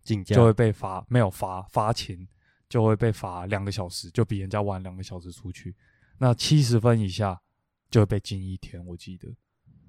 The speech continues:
Speaker 2: 所以大家都希望不被扣分啊，不然很惨。
Speaker 1: 啊，会不会有人因为他家里很远，他就想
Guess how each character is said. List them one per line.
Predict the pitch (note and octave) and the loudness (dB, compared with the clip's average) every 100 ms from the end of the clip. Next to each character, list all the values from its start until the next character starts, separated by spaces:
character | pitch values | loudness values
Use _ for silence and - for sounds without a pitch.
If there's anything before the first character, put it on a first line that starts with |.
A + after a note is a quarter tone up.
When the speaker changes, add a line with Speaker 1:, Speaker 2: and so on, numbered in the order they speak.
| _ _ _ _ _ | _ _ _ _ _
Speaker 2:
所 | - A#2 | -6 -2
以 | G#2+ F2+ _ _ _ _ | -2 -6 _ _ _ _
大 | - | -4
家 | - G#2 | -2 -2
都 | A2+ A2+ | 0 2
希 | A2 - | 0 2
望 | A2+ G#2+ | 0 0
不 | G2 | -4
被 | F#2+ G2+ | -6 -8
扣 | - G#2+ | -6 -6
分 | F#2 - F2 E2+ | -6 -12 -16 -20
啊， | E2 _ _ _ | -20 _ _ _
不 | - | 0
然 | C3 | 8
很 | |
惨。 | |
Speaker 1:
啊， | C#3 | 10
会 | |
不 | A#2+ | 12
会 | B2+ | 10
有 | |
人 | A2+ F#2+ | 10 6
因 | F#2+ | 4
为 | A2 | 2
他 | G#2 G#2 | 2 2
家 | G2+ | 0
里 | F#2+ F#2 | -2 -2
很 | E2 E2+ | -6 -6
远， | E2+ E2+ | -8 -8
他 | - F#2+ | -10 -8
就 | G2 | -6
想 | F2+ | -8